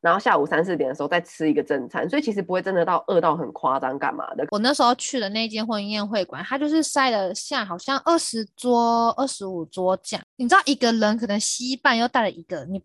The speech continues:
Speaker 2: 更不要说他如果带一整个家庭来，他那个桌子真的坐不下啊。我就觉得好了，这也不能怪那个新人可能没有帮主持人想到吧。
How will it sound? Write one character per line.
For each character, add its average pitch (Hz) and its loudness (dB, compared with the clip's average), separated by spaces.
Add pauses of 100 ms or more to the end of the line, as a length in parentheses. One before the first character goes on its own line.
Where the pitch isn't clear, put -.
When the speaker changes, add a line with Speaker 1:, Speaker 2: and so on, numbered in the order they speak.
(180)
Speaker 2:
更 320 6
不 233 0
要 226 6
说 247 0
他 262 0
如 247 2
果 214 -4
带 240 -4
一 285 4
整 202 -6
个 180 -8
家 220 2
庭 202 -8
来， 165 -14
他 294 -2
那 349 0
个 294 4
桌 285 2
子 233 0
真 240 0
的 247 2
坐 226 0
不 165 -10
下 - -8
啊。 - -14 (320)
我 226 2
就 349 6
觉 359 2
得 - 4
好 226 2
了， 202 0
这 320 2
也 269 6
不 - -8
能 226 -2
怪 214 4
那 214 -6
个 214 -4
新 208 -8
人 185 -8
可 180 -12
能 160 -14 (360)
没 226 -4
有 220 2
帮 233 2
主 190 -8
持 190 -10
人 185 -6
想 - -8
到 170 -4
吧。 - -18